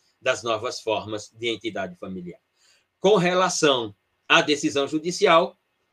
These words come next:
como diria a Netflix, aguarde um novo episódio da temporada Direito de Família pelo Neoconstitucionalismo. Esperemos a decisão do Supremo Tribunal Federal,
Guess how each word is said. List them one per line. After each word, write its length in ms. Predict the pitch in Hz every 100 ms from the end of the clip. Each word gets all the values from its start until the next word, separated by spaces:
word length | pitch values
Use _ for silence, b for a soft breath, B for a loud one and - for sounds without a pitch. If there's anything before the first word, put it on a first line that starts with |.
| _ _ _ _ _ _ _ _
como 240 | - 185 175
diria 320 | 156 147 139
a 20 |
Netflix, 800 | 139 156 196 180 180 180 - - _ -
aguarde 720 | 202 160 151 151 - 143 151 _ _ _ -
um 100 | 196
novo 260 | 170 165
episódio 720 | 175 175 196 151 131 117 135 135 _ _ _ _
da 200 | 151 147
temporada 800 | 143 139 160 131 117 101 110 _
Direito 420 | 113 143 127 120 127
de 80 |
Família 480 | 143 165 120 117 120
pelo 300 | - 135 131
Neoconstitucionalismo. 1300 | 123 135 135 131 110 117 117 110 104 95 87 - 87 _ _ b b -
Esperemos 580 | - 156 139 131 135
a 80 | 131
decisão 560 | - 170 170 165 131 120
do 80 | 135
Supremo 380 | 151 147 123
Tribunal 420 | 117 123 127 117 117
Federal, 560 | 151 156 131 180 -